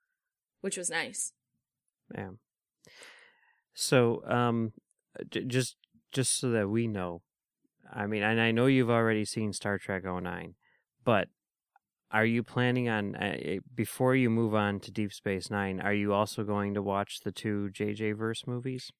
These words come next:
Speaker 1: Yes. Um,
Speaker 2: Okay.
Speaker 1: I, I actually, uh, am now thinking that I should have waited to watch the two thousand nine one.
Speaker 2: Yeah.
Speaker 1: I, <sighs> really, it was just, like, I wanted to watch it. <laughs>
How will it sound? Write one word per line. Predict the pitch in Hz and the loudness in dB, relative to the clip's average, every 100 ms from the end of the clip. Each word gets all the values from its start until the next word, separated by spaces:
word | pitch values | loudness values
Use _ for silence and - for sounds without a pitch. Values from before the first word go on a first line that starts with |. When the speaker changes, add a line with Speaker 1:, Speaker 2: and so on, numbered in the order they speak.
| _ | _
Speaker 1:
Yes. | - 233 254 202 - - - - - | -6 4 6 6 6 6 6 4 2
Um, | 240 226 214 214 | 4 6 6 4
Speaker 2:
Okay. | 104 85 | -4 0
Speaker 1:
I, | - 240 240 | 4 4 4
I | - 262 | 8 10
actually, | 254 277 - 269 262 226 - | 8 6 -2 0 0 0 0
uh, | 208 208 | 2 2
am | - 208 | 2 4
now | 214 214 | 6 6
thinking | 214 240 220 202 | 4 0 0 0
that | 196 190 | 2 2
I | 190 | 2
should | 208 | 2
have | 196 | 0
waited | 185 180 185 190 | 2 2 2 0
to | 220 | 0
watch | 196 180 175 - | 2 2 2 -4
the | 190 | -4
two | 185 | -4
thousand | 196 180 180 | -2 -2 -2
nine | 170 165 175 | -2 -2 0
one. | 196 208 214 - - - _ _ _ | 0 0 -4 -12 -20 -20 _ _ _
Speaker 2:
Yeah. | 110 98 104 - - _ _ _ _ _ - - - | -6 -2 -2 -4 -16 _ _ _ _ _ -20 -20 6
Speaker 1:
I, | 226 - - _ _ - | 6 6 -2 _ _ -8
<sighs> | - - - | 0 0 0
really, | 214 269 294 277 | 0 2 6 8
it | 240 | 8
was | 220 214 | 6 2
just, | - 220 - 190 | 2 2 2 4
like, | 185 185 - - | 4 2 -2 2
I | 208 | 4
wanted | 208 190 196 208 226 214 | 4 2 4 4 4 0
to | 226 220 | 0 0
watch | 185 175 196 - | 4 4 4 2
it. | 151 - | 0 2
<laughs> | 220 | 0